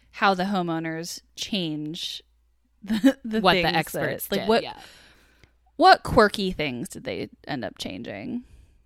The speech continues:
Speaker 1: <laughs>
Speaker 2: Not much that I can tell. It looks like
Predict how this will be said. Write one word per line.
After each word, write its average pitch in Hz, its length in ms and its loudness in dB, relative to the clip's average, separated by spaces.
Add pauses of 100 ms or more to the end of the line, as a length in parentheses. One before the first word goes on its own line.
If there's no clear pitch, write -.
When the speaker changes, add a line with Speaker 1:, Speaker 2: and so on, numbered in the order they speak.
(140)
Speaker 1:
<laughs> - 600 -6
Speaker 2:
Not 381 240 2
much 160 580 0
that 180 180 0
I 170 120 2
can 156 200 -6
tell. 139 320 -2
It 101 60 -6
looks 143 180 -10
like 160 120 -6